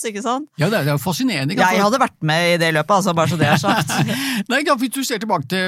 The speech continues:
Speaker 2: finanskrisen i to tusen og åtte, eh, så på en måte hører med i denne hi-, historien, da, for at, eh, det, da, da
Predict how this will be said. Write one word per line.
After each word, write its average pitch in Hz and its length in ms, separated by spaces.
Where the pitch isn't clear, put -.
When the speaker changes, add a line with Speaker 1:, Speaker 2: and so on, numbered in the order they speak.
Speaker 2:
finanskrisen 156 640
i 165 80
to 151 160
tusen 143 240
og 147 140
åtte, 269 240
eh, 170 880
så 156 160
på 165 80
en 220 80
måte 175 320
hører 165 320
med 147 140
i - 20
denne 147 240
hi-, 147 300
historien, 151 500
da, 349 80
for 196 140
at, - 100
eh, 196 220
det, 175 240
da, 170 160
da 170 140